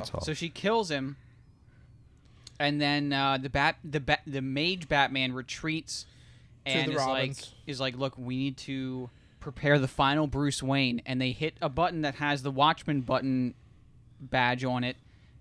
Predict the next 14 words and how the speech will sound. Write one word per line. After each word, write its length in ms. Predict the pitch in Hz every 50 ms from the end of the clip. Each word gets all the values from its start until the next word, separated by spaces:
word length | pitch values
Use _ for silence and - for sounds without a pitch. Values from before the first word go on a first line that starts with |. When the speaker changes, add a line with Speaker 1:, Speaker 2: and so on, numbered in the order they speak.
| - - -
Speaker 2:
and 360 | 131 127 127 127 127 127 131 - - - - - - - - - - - - 139
Doctor 360 | - 151 139 143 - - 165
Manhattan 540 | 160 160 160 156 147 147 160 170 175 175 165
looking 240 | 147 143 - 143 135
guy 200 | 135 123 120 120
comes 240 | - 139 123 117 123
out 160 | 113 110 107
of 120 | 107 110
it. 120 | 101 98 - - - - - - -
So 180 | - - 160
are 100 | 156 156
they 140 | 151 165 180
gonna 160 | 190 196 190 185
take 380 | - - 190 180 180 165 -